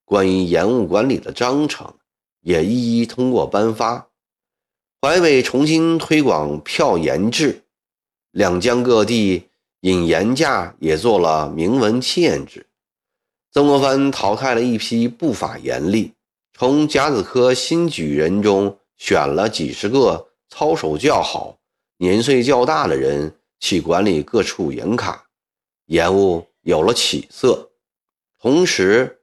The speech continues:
又奏请减免安徽州县钱粮杂税及江苏金坛等五县的两年钱钞，百姓也算是得了一些实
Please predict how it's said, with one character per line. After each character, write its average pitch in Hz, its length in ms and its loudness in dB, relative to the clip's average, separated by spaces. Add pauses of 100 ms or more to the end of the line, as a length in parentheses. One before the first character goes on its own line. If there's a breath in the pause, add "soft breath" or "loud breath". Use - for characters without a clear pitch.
又 135 160 4
奏 139 240 4
请 73 420 -4
减 95 280 0
免 80 300 2
安 139 380 0
徽 135 360 0
州 147 280 2
县 139 440 0 (360)
钱 117 540 0
粮 101 340 0
杂 98 320 -6
税 117 300 -2 (380)
及 135 440 2
江 156 480 2
苏 139 320 0
金 156 340 0
坛 160 400 -6 (200)
等 92 240 0
五 69 240 -6
县 95 280 0
的 92 260 2
两 80 360 2
年 90 340 0
钱 117 320 -2
钞， 117 420 -2 (560)
百 73 220 0
姓 85 400 0 (260)
也 73 180 -2
算 98 220 0
是 85 120 -2
得 78 200 0
了 95 220 2
一 92 80 -6
些 113 260 -2
实 - 400 -8